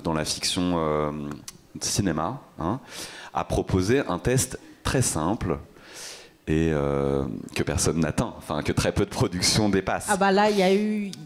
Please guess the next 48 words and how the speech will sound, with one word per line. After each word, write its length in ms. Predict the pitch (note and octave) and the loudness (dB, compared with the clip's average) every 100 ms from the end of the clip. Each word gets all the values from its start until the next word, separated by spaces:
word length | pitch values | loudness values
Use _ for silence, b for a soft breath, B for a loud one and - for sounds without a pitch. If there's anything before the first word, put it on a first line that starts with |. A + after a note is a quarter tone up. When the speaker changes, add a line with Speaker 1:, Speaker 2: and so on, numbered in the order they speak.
| - | -6
Speaker 2:
ça 180 | - | 0
vient 180 | F3 F#3+ | 2 2
de 60 | G3 | 0
paraître, 340 | G3 F3 F3+ | 0 2 0
je 60 | - | -2
crois 140 | F#3 | -4
que 60 | F3+ | -4
c'était 240 | D#3+ - | -6 -10
dans 140 | E3 D#3 | -4 -4
la, 100 | D3+ | -2
sur 140 | E3 | 0
la 80 | D3+ | 0
B 100 | D#3 | 0
B 120 | D#3 | -10
C, 320 | D3+ - F3+ - B B B | -10 -6 -6 -8 B B B
suite 280 | - G3 G3 | -4 0 2
aux 120 | F3+ | 4
Oscars, 520 | F3+ - F3+ G#3 G#3 | 2 2 2 4 2
évidemment, 520 | E3+ E3+ E3 E3 G3+ | 4 4 4 4 4
ils 220 | - F3+ | 2 2
ont 80 | D#3+ | 0
comme 160 | D#3+ E3 | 0 2
d'habitude 440 | E3 E3+ - F#3 | 2 0 2 2
Speaker 1:
On 20 | |
fait 60 | G2+ | 2
des 20 | |
Speaker 2:
sorti 260 | - G3+ F3 | 2 2 0
Speaker 1:
comptes. 340 | - - G#3+ | 0 2 4
Speaker 2:
le 140 | G3 F3 | 4 4
statistique 760 | F3 F3 E3 - - F#3 F3+ - | 4 0 -2 -8 -4 -4 -4 -2
de, 80 | E3+ | 4
euh, 260 | F3+ F3 D#3+ | 6 6 4
qui 260 | D#3+ F#3+ | 0 -2
le 100 | F3+ | 0
remporte, 600 | F3 F3+ F3 F3+ F#3 - | 2 0 2 0 0 0
euh, 160 | E3 D#3 - | 2 2 2
enfin, 260 | - - G3 | 0 2 2
dans 180 | G3 G3+ | 4 4
tous 120 | A#3 | 4
les 120 | A#3 | 4
films 280 | - A#3+ A3 | 4 4 4
qui 100 | G3 | 2
ont 60 | |
remporté 420 | F3+ F3+ F#3 - F#3 | 2 2 0 0 0
l'Oscar 380 | F3 F3 E3 | 0 0 -2
du 80 | E3 | 0
meilleur 240 | E3+ E3 D#3 | 0 2 0
film, 320 | - G3+ | 2 0